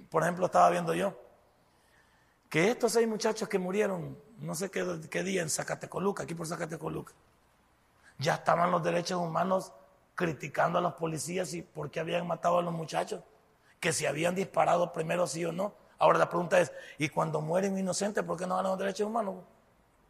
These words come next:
¿Y cuando matan a un niño, por qué no hablan los derechos humanos? No le digo que esta gente está trastornada, pues.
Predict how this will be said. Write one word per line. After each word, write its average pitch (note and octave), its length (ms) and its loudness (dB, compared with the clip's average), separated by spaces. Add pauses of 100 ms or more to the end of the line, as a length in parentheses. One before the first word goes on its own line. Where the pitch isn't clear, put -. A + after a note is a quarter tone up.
(1200)
¿Y D3+ 80 -6
cuando E3 240 -2
matan F#3 340 6
a G3+ 60 4
un F3+ 160 0
niño, G#3+ 280 2
por F3 120 -6
qué F#3+ 120 0
no G3 80 2
hablan G3+ 140 6
los G3 60 4
derechos G3+ 240 2
humanos? G#3 440 2 (1300)
No E3+ 120 8
le F3 60 6
digo F3 120 2
que F3+ 60 -4
esta F3 160 2
gente F3 160 4
está E3+ 160 6
trastornada, E3 640 8
pues. D3+ 140 -6